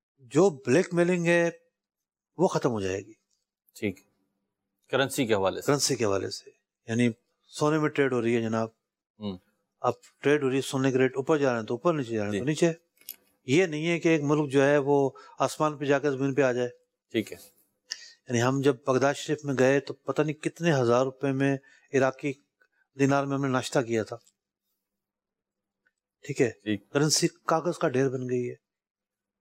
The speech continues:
Speaker 1: ٹھیک ہے؟ کیا اس، اسی کرنسی پر مہر مقرر نہیں ہوا ہوگا شادیوں میں؟ کیا اسی کرنسی پر پراپرٹی نہیں خریدی گئی ہوں گی؟
Speaker 2: بالکل۔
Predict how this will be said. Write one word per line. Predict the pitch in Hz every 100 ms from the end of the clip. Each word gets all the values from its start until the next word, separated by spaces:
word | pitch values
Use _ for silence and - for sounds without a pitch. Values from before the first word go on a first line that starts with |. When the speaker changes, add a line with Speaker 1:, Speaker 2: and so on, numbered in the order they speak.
| _
Speaker 1:
ٹھیک | 139 147
ہے؟ | 117 - _ _ _ _ _ _ _ _ _ _ _ _
کیا | 151 135
اس، | 156 -
اسی | 156 -
کرنسی | 202 165 160 180
پر | 175 - 165 - _ _ _ _ _ _ -
مہر | 123 120 151
مقرر | 160 170 160
نہیں | 156 190
ہوا | 185
ہوگا | 175 165
شادیوں | 156 156 147 156
میں؟ | 151 151 _ _ _ _ _ _ _
کیا | 170 -
اسی | 156 185
کرنسی | 180 165 147 156
پر | -
پراپرٹی | 165 147 143 - 165
نہیں | 180
خریدی | 165 160
گئی | 160 165
ہوں | 151
گی؟ | 143
Speaker 2:
بالکل۔ | 143 - 101 113